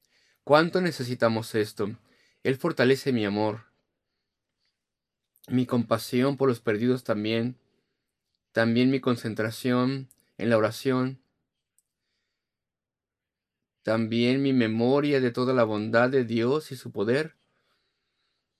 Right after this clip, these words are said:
y mi resistencia al pecado. Agreguen todas las palabras que ustedes quieran, y nunca lean solamente "Jehová es mi fortaleza", dejándolo en términos, eh, generales. No,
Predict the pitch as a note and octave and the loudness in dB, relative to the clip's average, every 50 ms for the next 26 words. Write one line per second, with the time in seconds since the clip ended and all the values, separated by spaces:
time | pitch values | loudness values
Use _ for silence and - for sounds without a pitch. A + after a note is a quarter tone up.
0 | _ _ _ _ _ _ _ _ _ _ _ _ _ - B2 B2 B2 B2+ B2+ B2+ | _ _ _ _ _ _ _ _ _ _ _ _ _ 2 6 6 6 6 6 4
1 | B2 - - B2+ B2 - C#3+ D3 E3 E3 - - D#3+ D#3 - C3+ B2 - C#3+ C#3 | 2 -2 -4 -8 -4 0 0 0 0 0 -2 -2 -2 -2 -2 -2 -2 0 2 2
2 | D3 D3+ D3 D3+ D3+ D#3+ E3 D3+ C#3 _ _ _ _ _ _ _ _ _ _ _ | 2 2 2 0 -2 -4 -4 -8 -12 _ _ _ _ _ _ _ _ _ _ _
3 | _ _ _ _ _ _ _ _ _ _ _ _ - A#2 B2+ C#3+ E3+ F3+ G#3+ G#3+ | _ _ _ _ _ _ _ _ _ _ _ _ -2 -2 0 0 0 0 -2 -2
4 | G3+ G#3+ G#3+ G#3+ G3+ F#3+ F#3+ - D#3 D#3+ F#3+ G#3+ A3 G3+ - D#3+ C#3+ - - C3 | -2 -2 0 2 2 0 0 -2 -2 0 0 0 -2 -2 -4 -6 -4 -2 0 0
5 | B2+ B2 B2 - - - A2 G#2 G#2 G#2 G2+ G2+ G2+ G#2 - _ _ _ _ _ | 0 0 -2 -4 -6 -4 0 0 2 2 0 -2 -4 -6 -10 _ _ _ _ _
6 | _ - F#2 A2 A2+ A#2 A#2+ B2+ C3+ C#3+ D3+ D#3+ E3+ E3 D#3+ D3+ - D#3+ D#3+ D#3 | _ -6 -2 0 2 4 4 4 4 2 2 0 0 -2 -2 -2 -2 0 0 0
7 | C3+ B2+ A#2+ A#2+ A#2+ B2 C3+ C#3+ D3 C#3 - - C3 C3 C3 B2+ B2+ B2 A#2+ B2 | 2 2 2 4 4 2 2 -2 -4 -8 -6 -4 -2 0 0 2 2 2 4 2
8 | B2+ C3 B2+ - D3 C#3 C#3 - - - _ _ - C3+ C3 C#3+ D3 D#3 D3+ C#3 | 2 0 0 0 -2 -2 -2 -6 -14 -20 _ _ -2 0 2 2 0 0 -2 -2
9 | C#3+ C3 A#2+ - A#2 A#2+ C3 D#3+ F3+ F3 - G3+ F#3 D#3+ C#3+ - D3 C#3 C#3 C3+ | -4 -2 0 0 0 2 2 2 0 0 0 0 0 0 2 2 2 2 2 0
10 | B2+ B2 C3 B2+ C3+ C3+ C3 C3 B2+ B2+ C3 - - _ _ _ _ _ _ _ | 0 0 0 0 0 2 2 2 2 0 -2 -4 -10 _ _ _ _ _ _ _
11 | _ - - A#2 - B2+ A#2 A2+ A2+ A#2 B2 B2+ B2 A#2+ A#2+ C3 C#3 D3 - | _ -8 -6 -4 -2 0 0 2 4 4 4 4 4 2 2 0 0 0 -2